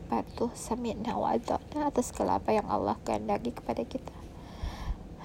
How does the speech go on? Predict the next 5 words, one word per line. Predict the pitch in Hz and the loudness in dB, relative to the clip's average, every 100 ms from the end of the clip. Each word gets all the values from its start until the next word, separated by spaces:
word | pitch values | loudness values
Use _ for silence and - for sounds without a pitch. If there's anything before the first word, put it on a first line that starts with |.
| - 294 | -2 6
Ya, | 285 269 | 6 4
semoga | - 262 254 247 | 0 0 2 4
Allah | 254 277 294 - - - - - - - - - - - - - - - - - - - - - - - - - - - - - - - - - - - - - - - - - - - - | 4 4 2 -4 -10 -8 -8 -8 -10 -10 -8 -6 -6 -6 -6 -6 -8 -8 -10 -12 -14 -16 -14 -12 -12 -10 -10 -8 -8 -10 -12 -12 -14 -12 -12 -12 -12 -8 -4 -2 -4 -6 -8 -8 -10 -12 10
mengampuni | 339 294 285 269 269 | 12 12 10 6 8
kita, | 277 294 294 | 6 4 2